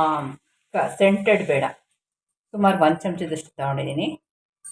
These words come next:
ನಾನು ಕ್ಯಾರೆಟ್ ಕ್ರೀಮ್ ಮಾಡಿಟ್ಕೊಳ್ತೀನಿ, ಅದು ಒಂದು ಅರ್ಧ ಚಮಚ ಇದೆ, ಅದನ್ನ ಆ್ಯಡ್ ಮಾಡ್ಕೊಳ್ತಾ ಇದ್ದೀನಿ. ಕ್ಯಾರೆಟ್ ಬಗ್ಗೆ ನಾನು ಹೇಳೋದೇ ಇಲ್ಲ,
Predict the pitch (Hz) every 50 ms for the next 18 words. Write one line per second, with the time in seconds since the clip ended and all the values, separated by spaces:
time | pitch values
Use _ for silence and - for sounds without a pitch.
0 | - _ _ _ _ - _ _ - - _ _ _ _ _ 208 196 202 220 202
1 | - 220 190 185 190 269 269 - - - - - 208 214 226 240 226 180 160 156
2 | 151 - - 165 147 143 143 147 147 139 143 - - _ _ _ _ _ _ _
3 | 180 185 180 175 175 170 165 156 147 151 - 196 202 196 214 190 185 190 - 190
4 | 170 151 156 180 180 - - - _ _ _ _ _ _ _ _ - 170 170 190
5 | 190 180 165 156 151 151 156 156 151 143 - 147 135 131 - 131 123 - 135 143
6 | 185 233 - - _ _ _ _ - - - - _ _ _ _ _ _ _ _
7 | _ _ _ _ _ _ _ _ _ _ _ - 208 175 180 190 220 - - 214
8 | 202 196 196 190 185 185 175 190 175 170 175 175 180 180 170 160 160